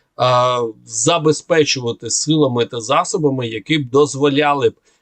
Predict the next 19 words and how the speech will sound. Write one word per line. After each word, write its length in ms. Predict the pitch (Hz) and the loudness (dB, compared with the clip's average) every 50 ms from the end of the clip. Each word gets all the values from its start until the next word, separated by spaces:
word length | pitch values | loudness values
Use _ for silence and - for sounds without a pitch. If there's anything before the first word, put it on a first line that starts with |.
| _ _ - | _ _ -2
а, 200 | 117 113 110 107 | 0 2 2 4
лінію 440 | 123 151 185 170 143 139 139 131 | 2 2 2 2 4 4 4 4
боєзіткнення, 800 | 120 117 127 131 123 117 110 123 175 220 - - 170 151 139 123 | 4 2 0 0 0 0 -2 -2 -2 -2 0 2 4 4 4 4
яка 420 | 117 113 117 277 - - 160 143 - | 2 0 0 -4 -4 -2 -2 -2 -2
постійно 560 | - 147 139 - - - 170 156 143 135 127 | -2 -2 -4 -4 -2 2 4 4 6 6 4
розтягується 840 | 127 123 - - - 165 175 190 196 220 214 196 185 - 165 143 | 0 -2 -4 -2 0 0 2 4 4 4 4 4 2 0 -2 -2
за 200 | 120 110 143 147 | 0 0 0 2
рахунок 520 | 147 143 - - 156 147 139 135 120 - - | 2 0 0 0 2 2 4 2 2 -2 0
виявлення 600 | 123 147 156 143 131 117 120 123 123 123 127 123 | 2 4 4 4 4 2 0 -6 -8 -6 -2 -2
є-, 340 | 120 120 123 123 123 120 120 | -2 -2 -2 -4 -6 -6 -8
є-, 220 | 120 117 127 127 - _ _ | -10 -10 -12 -14 -14 _ _
з, 340 | 156 143 117 113 117 120 139 147 | -2 -2 -2 -2 -6 -8 -4 -2
е, 280 | 143 131 131 127 127 123 120 - | 2 4 4 4 2 0 -2 -6
таких 280 | 135 - - 160 160 - | -8 -4 -2 -2 -2 -2
собі, 500 | - - 143 120 117 127 139 135 117 - - _ _ _ _ _ _ - | -2 -2 -4 -4 2 2 2 2 2 0 -6 _ _ _ _ _ _ -2
ну, 160 | 196 208 190 | 0 2 4
назвемо 500 | 170 147 117 123 139 143 143 143 139 131 | 4 2 4 4 6 6 6 6 4 4
їх 140 | 120 110 - | 0 -2 -4
кишенів, 600 | - 139 135 - - 185 196 214 233 233 240 | -6 -2 -2 0 0 0 0 0 -2 -4 -6